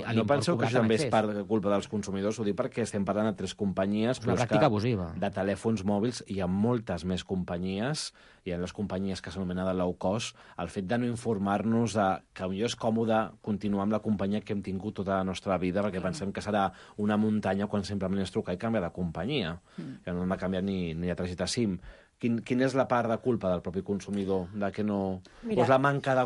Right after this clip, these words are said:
Speaker 1: cultura, de la competència?
Speaker 4: Jo penso que no es pot mai donar la culpa a la víctima. O sigui, que, que hi hagi certa deixadesa en el consumidor perquè, pues, perquè estem, eh, centrats en d'altres coses,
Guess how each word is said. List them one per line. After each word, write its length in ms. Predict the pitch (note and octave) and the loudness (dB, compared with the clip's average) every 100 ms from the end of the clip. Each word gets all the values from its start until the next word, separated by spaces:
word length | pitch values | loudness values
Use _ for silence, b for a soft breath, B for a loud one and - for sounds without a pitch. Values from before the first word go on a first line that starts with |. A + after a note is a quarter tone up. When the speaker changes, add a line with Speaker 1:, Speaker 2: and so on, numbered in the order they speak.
| A2+ | 0
Speaker 1:
cultura, 760 | A#2+ A#2 F#2+ B2+ B2+ A2 G#2 G#2+ | 0 0 2 4 6 4 2 -4
de 120 | G2+ | -4
la 140 | G2 | -4
competència? 880 | - G#2 G2 G2 A2+ A2+ - A2 G#2+ G#2+ | 0 0 0 0 0 0 0 0 2 2
Speaker 4:
Jo 420 | G#3+ G#3+ A#3 A3+ | 2 2 0 0
penso 360 | G3 G3 G3+ G3 | 0 -2 -2 -4
que 140 | E3+ | -2
no 680 | E3 E3 D#3+ F3 F#3 G3 F#3+ | -2 -2 -4 -2 -2 -2 -4
es 140 | E3 - | -6 -6
pot 300 | E3+ E3+ - | -6 -6 -6
mai 520 | F3 F3+ G#3+ D4+ D#4+ - | -2 2 4 2 0 -6
donar 560 | C#3+ C#3+ D3 D#3+ E3+ - _ _ | -4 -2 0 0 -4 -8 _ _
la 120 | D3 | -10
culpa 260 | D#3 D3 C#3 | -8 -8 -6
a 20 | |
la 60 | A#2 | -6
víctima. 380 | A#2 - A2+ - _ - | -8 -10 -14 -18 _ -14
O 80 | |
sigui, 320 | C#3+ C#3+ C#3 - - - | -8 -6 -6 -8 -20 -8
que, 180 | E3 D3 - - | -6 -6 -10 -6
que 100 | D#3 | -2
hi 140 | F3 | 0
hagi 440 | G3 G#3 A#3+ A#3+ | -2 -2 -4 -4
certa 460 | A3+ - F3+ F3+ G3+ | -6 -6 -6 -2 -4
deixadesa 840 | D#3 C3+ - B2+ D3 C#3 A#2+ - - | -4 -8 -10 -4 -2 -2 -4 -10 -10
en 100 | C3+ | -8
el 100 | B2+ | -8
consumidor 500 | C3 C3 B2+ C3+ C#3 | -8 -6 -4 -2 -2
perquè, 420 | C3+ A#2+ B2 A#2+ - A2+ - | -4 -4 -8 -8 -12 -14 -12
pues, 180 | - - | -12 -10
perquè 200 | C3 - | -12 -12
estem, 920 | - - B2+ C#3 C#3+ C#3+ C#3+ C#3 C3 - B B - | -14 -10 -4 0 2 4 4 2 0 -4 B B -8
eh, 580 | C#3+ C3+ C3 C3 B2+ B2+ | -4 -2 -4 -4 -6 -8
centrats 480 | - D#3 D3+ C#3 B2 | -2 0 2 2 0
en 80 | B2+ | 0
d'altres 260 | B2+ B2 - | -2 -6 -6
coses, 380 | G#3+ A3+ G#3+ | -2 0 -2